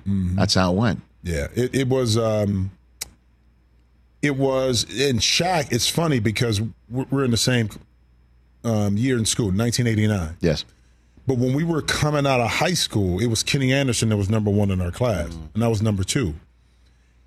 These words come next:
Speaker 1: The reason why Shaq wasn't that highly rated is because he was playing basketball in Texas. At the time, Texas, you really couldn't go play in outside basketball camps like Nike, Five Star, Blue Chip, Metro.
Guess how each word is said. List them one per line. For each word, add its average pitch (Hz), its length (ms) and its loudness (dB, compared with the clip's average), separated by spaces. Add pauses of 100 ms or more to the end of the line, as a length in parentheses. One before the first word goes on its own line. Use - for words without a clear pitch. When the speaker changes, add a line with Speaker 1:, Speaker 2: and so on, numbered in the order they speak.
Speaker 1:
The 123 100 2
reason 151 320 0
why 131 140 2
Shaq 165 460 0
wasn't 110 540 0 (560)
that 123 280 2
highly 113 320 2
rated 123 380 0
is 98 100 0
because 107 300 0
he 127 80 0
was 104 360 0 (520)
playing 117 220 0
basketball 107 480 0
in 92 80 0
Texas. - 540 -4 (300)
At 120 120 0
the 117 80 0
time, 143 300 0
Texas, 117 480 -2
you 123 80 0
really 131 220 0
couldn't 120 260 0
go 107 160 2
play 135 380 -2
in 101 320 2 (680)
outside 123 460 2
basketball 113 500 0
camps 101 280 -2
like 104 140 2
Nike, 107 380 0
Five 101 400 0
Star, 101 240 0
Blue 101 260 0
Chip, 95 240 -2
Metro. 95 380 -4